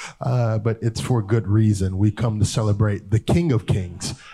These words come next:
and the Lord of Lords. You found Second Kings chapter four, say, "I got it."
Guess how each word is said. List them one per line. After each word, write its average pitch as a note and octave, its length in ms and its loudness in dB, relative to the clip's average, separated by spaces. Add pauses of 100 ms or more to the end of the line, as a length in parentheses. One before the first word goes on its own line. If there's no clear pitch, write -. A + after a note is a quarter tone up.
(160)
and B2+ 340 0
the B2 80 2
Lord A#2 560 2
of G#2 380 0
Lords. G2+ 840 0 (2500)
You A#2+ 100 2
found C#3 360 -2
Second C#3+ 340 -2
Kings C3+ 320 -2
chapter C3 340 -6
four, B2+ 400 -2
say, A2 280 -4
"I G#2+ 80 -4
got C3+ 280 0
it." G3+ 180 4